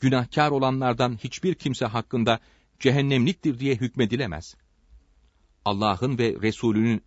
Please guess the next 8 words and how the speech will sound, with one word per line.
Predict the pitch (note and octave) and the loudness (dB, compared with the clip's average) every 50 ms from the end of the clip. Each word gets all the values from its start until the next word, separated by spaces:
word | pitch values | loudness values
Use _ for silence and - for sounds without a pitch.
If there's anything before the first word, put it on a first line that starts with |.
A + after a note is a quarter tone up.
| - | -6
cennetle | - A#2 G#2+ F#2+ G#2+ D#3+ - - D#3+ C#3 G2+ | -2 0 0 0 0 -2 -2 -2 -2 -2 0
müjdelediklerinden | G2 G#2+ G#2 - A#2 G#2+ G#2 F#2+ G2 - - G2+ G2+ F#2 F2+ F#2+ A#2 C#3 B2+ | -2 -2 -2 -2 -2 0 0 -2 -4 -4 -2 -2 -2 -2 -2 -4 -6 -6 -4
başka | - A2+ A2 - - B2 A2 G#2 - _ _ _ _ _ _ | -6 -6 -6 -4 -4 -4 -4 -4 -6 _ _ _ _ _ _
hiçbir | - - B2+ - - - - F3 | -6 -6 -6 -4 -4 -4 -2 -2
Müslüman | B2+ G#2 A2+ A2 - - A#2+ A#2 A2+ G#2+ - | -2 -2 -4 -4 -4 -2 -2 -2 -2 -2 -4
için | G#2 - - A#2+ G#2+ G#2 - _ _ _ - - _ | -6 -4 -2 -2 -2 -2 -4 _ _ _ -20 -10 _
isim | - A2+ - - F#3 D3 A#2 A2+ | -6 -4 -2 0 0 0 0 0
vererek | A#2 A#2 A2 A2+ G#2+ - | 0 0 0 0 -2 -2